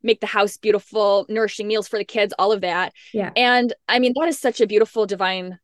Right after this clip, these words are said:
Speaker 1: feminine archetype to step into with the home as well, and to, like,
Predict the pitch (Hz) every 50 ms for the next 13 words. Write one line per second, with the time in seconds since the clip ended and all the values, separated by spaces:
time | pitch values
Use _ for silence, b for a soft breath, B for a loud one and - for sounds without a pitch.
0 | _ _ - 202 196 196 190 185 170 - - 185 180 - 202 - - 190 175 -
1 | - 185 - - - 180 151 - 175 180 170 - 196 180 175 - - 165 - -
2 | 170 170 165 156 151 - 165 160 160 160 160 156 156 160 156 - 180 170 160 147
3 | 131 139 - -